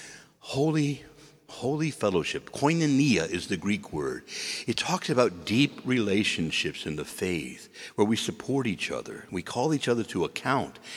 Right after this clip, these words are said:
and we encourage each other in the darkness. I hope you have some good spiritual friends in your life. I'm blessed to have about five priests that I get together with every week on the day off. I've also got some other very close spiritual friends who help me when I'm in trouble.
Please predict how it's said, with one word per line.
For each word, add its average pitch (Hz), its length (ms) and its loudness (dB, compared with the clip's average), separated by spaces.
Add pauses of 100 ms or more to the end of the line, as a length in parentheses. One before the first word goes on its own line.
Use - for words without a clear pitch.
(120)
and 95 100 -2
we 101 140 4
encourage 127 680 -2
each 80 220 -6
other 73 240 -2
in 76 120 -2
the 76 60 -4
darkness. - 1000 -8 (920)
I 139 60 2
hope 175 240 2
you 160 120 2
have 127 160 0
some 98 200 0
good 98 200 -2
spiritual - 520 2
friends 90 460 -2
in 76 100 -6
your 67 120 -4
life. - 540 -12 (440)
I'm 127 180 4
blessed 104 320 2
to 98 60 -2
have 92 120 2
about 87 240 0
five 95 320 0
priests 95 300 -2
that 82 100 -6
I 80 60 -4
get 87 180 -4
together 85 320 -2
with 85 180 -4
every 90 240 0
week 92 320 0
on 73 140 -6
the 73 60 -8
day 85 240 0
off. 90 520 -4 (600)
I've 98 120 0
also 101 260 4
got 95 180 0
some 98 160 2
other 101 160 4
very 87 280 0
close 90 360 -2
spiritual 85 500 -4
friends 95 460 -8
who 80 140 -6
help - 280 -4
me 73 140 -10
when 69 140 -10
I'm 73 140 -12
in 73 80 -10
trouble. 98 440 -8